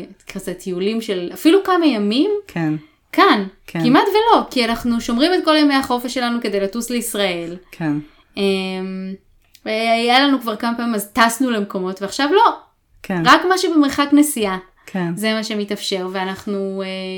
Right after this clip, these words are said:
Speaker 1: יש לנו כאילו את ה-, את הפריבילגיה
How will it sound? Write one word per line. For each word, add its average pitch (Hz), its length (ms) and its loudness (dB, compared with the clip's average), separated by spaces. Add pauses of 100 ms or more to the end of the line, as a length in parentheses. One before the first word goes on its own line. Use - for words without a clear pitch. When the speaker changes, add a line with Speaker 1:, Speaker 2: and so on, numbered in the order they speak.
Speaker 1:
יש 214 120 -8
לנו 320 180 0
כאילו 359 220 -2
את 339 120 -8
ה-, 294 400 0 (1160)
את 240 160 -2
הפריבילגיה 240 760 2